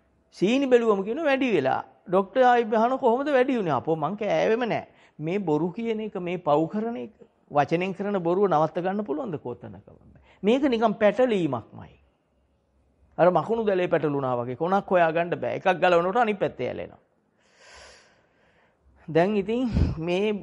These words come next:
බුද්ධෝත්පාද කාලේ සම්බුද්ධ වචනේ පහළ වෙලා, සම්බුද්ධ වචනේ ජීවමාන වෙලා තියෙද්දි ඔබ ඔබ අවබෝධ කරගන්න. එකපාරට බැරි වුණත් පොඩ පොඩ අවබෝධ කරගන්න ඔබ. ඔබ එක,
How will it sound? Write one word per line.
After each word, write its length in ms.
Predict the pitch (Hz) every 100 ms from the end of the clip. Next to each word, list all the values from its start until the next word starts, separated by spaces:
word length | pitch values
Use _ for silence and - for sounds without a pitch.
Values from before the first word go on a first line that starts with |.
| 170
බුද්ධෝත්පාද 760 | 160 165 165 185 180 185 175 165
කාලේ 600 | 151 147 151 170 233 320 - -
සම්බුද්ධ 560 | 135 135 151 165 165
වචනේ 380 | 156 160 165 151
පහළ 300 | 135 123 127 139
වෙලා, 280 | 156 208 294 - _ _ _ _ _ _
සම්බුද්ධ 480 | - 160 208 220 185
වචනේ 400 | 190 180 185 151
ජීවමාන 520 | 135 135 143 151 180
වෙලා 200 | 202 254
තියෙද්දි 560 | 254 175 190 208 143 135 - _ _ -
ඔබ 140 | 139
ඔබ 200 | 196 156 156
අවබෝධ 420 | 156 143 139 143 143
කරගන්න. 500 | 151 120 120 113 101 - _ _ _ _ _ _ _ _ _ 170
එකපාරට 640 | 160 202 196 196 196 185
බැරි 280 | 170 139 135
වුණත් 340 | 147 160 262 - _ - _ _ _ _ _ _ _ _ _ _ -
පොඩ 260 | 135 139 165
පොඩ 300 | 151 147 127
අවබෝධ 420 | 170 143 147 151
කරගන්න 400 | 147 131 127 127
ඔබ. 180 | 180 151 139 - _ _ _ _ _ _ _ _ _ _ _ _ _ _ _ _ _ -
ඔබ 180 | 151 208
එක, 240 | 226 190